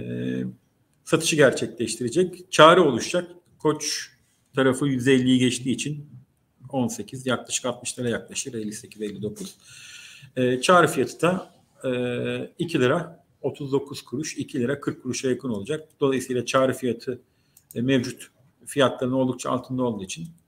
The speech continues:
çağrıya, e, yatırımcıların çok, e, hiçbiri katılmayacaktır. E, evet,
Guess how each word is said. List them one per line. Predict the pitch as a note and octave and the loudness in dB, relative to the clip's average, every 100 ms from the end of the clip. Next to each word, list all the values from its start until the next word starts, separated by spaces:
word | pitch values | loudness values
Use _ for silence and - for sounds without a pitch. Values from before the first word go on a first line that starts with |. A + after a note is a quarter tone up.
| - | -10
çağrıya, | - G2+ - C2+ - - _ | -6 -4 -6 -8 -12 -20 _
e, | - - B2+ - | -20 -18 -16 -10
yatırımcıların | C3 - A2+ F#2+ A2+ C#3 - _ _ _ _ _ _ | -10 -8 -8 -6 -6 -8 -14 _ _ _ _ _ _
çok, | - - _ _ A#2+ | -16 -16 _ _ -16
e, | |
hiçbiri | A#2+ A#2 B2 - B2 | -12 -8 -6 -4 -4
katılmayacaktır. | - A#2+ B2 G#2 F#2+ - - B2 - _ _ - - - _ _ _ - | -2 -2 -4 -4 -8 -12 -14 -14 -16 _ _ -20 -20 -20 _ _ _ -2
E, | A2 G#2+ G#2 G#2 G#2+ G#2+ G#2+ - - - - - | 0 0 0 -4 -6 -10 -12 -12 -14 -16 -14 4
evet, | D3+ G2+ - - | 4 6 0 -14